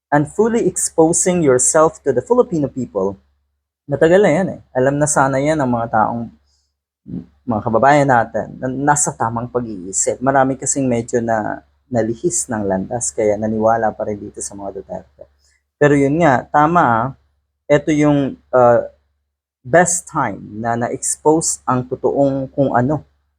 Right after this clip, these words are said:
ang kaalaman, ano, sa Sara Duterte. Bukod sa kaalaman kung sino talaga at ano ang intensyon sa bansa natin. Sabi niya, ulitin ko lang,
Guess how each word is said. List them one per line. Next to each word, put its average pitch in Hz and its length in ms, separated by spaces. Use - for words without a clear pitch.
ang 127 100
kaalaman, 120 600
ano, 107 160
sa - 80
Sara 107 320
Duterte. 90 500
Bukod 104 320
sa 151 140
kaalaman 143 560
kung 131 100
sino 131 380
talaga 107 400
at - 100
ano 107 220
ang 110 160
intensyon 107 560
sa - 160
bansa 127 420
natin. - 460
Sabi 156 340
niya, 147 220
ulitin 127 320
ko 120 80
lang, 85 240